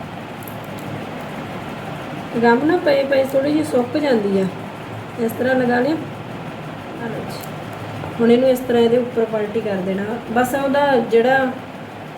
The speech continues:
ਬਟਨ ਬਾਅਦ 'ਚ ਜਿਵੇਂ ਆਪਾਂ ਬਟਨ ਉਹ ਲਗਾਉਣੀ ਹੋਵੇ ਸੂਈ ਤੇ ਧਾਗੇ ਨਾਲ, ਉਹ ਮੋਹਰੀਆਂ ਹੈਗੀਆਂ ਉਹਨਾਂ ਦਾ ਧਿਆਨ ਰੱਖਿਓ, ਉਹ ਇੱਕ ਸਾਈਜ਼, ਸਾਈਜ਼ ਦੇ ਹਿਸਾਬ ਨਾਲ ਹੋਣੀਆਂ ਚਾਹੀਦੀਆਂ। ਇਹ ਨਹੀਂ ਹੋਵੇ ਵੀ ਇੱਕ ਪਾਸੇ ਤੁਸੀਂ ਆਡੇ ਲੋਟ ਰੱਖ ਦਿਓ, ਇੱਕ ਪਾਸੇ ਸਿੱਧੇ ਲੋਟ ਰੱਖ ਦਿਓ ਨਾ, ਇਸ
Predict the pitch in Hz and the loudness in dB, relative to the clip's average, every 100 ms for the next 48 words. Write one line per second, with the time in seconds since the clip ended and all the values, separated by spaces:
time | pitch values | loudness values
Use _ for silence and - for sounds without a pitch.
0 | 233 240 254 262 262 254 254 262 254 254 | 2 2 4 4 6 4 2 0 2 2
1 | 254 254 233 233 240 233 233 240 233 240 | 2 2 2 2 4 4 4 4 4 6
2 | 233 233 226 240 226 226 247 247 247 247 | 6 6 6 6 6 4 2 2 2 2
3 | 262 262 226 233 233 339 349 - - - | 2 2 4 4 4 2 -2 -10 -12 -2
4 | 254 262 233 226 269 294 285 277 262 277 | 2 6 8 8 6 2 2 2 2 2
5 | 285 277 277 240 220 233 - 196 180 - | 2 2 2 4 2 0 0 0 0 -6
6 | - 233 262 254 254 - 247 240 233 247 | 2 6 8 6 0 2 4 4 2 2
7 | 226 220 240 214 196 - 233 240 277 269 | 4 4 0 -4 -10 -4 2 4 4 4
8 | 233 226 233 226 226 214 208 240 254 269 | 6 6 6 6 4 4 4 4 4 2
9 | 285 254 254 247 262 - - - - 247 | 2 4 4 4 0 -4 -10 -10 -2 0
10 | 247 240 262 262 254 254 262 220 208 220 | 2 2 4 2 0 2 4 4 4 4
11 | 226 240 262 262 254 247 240 233 226 226 | 4 6 2 4 4 4 2 0 2 0
12 | 214 196 220 214 208 214 208 202 196 349 | 0 0 2 2 0 -4 -4 -6 -4 -4
13 | - - - - - - - - 240 | -6 -10 -12 -12 -12 -12 -12 -2 2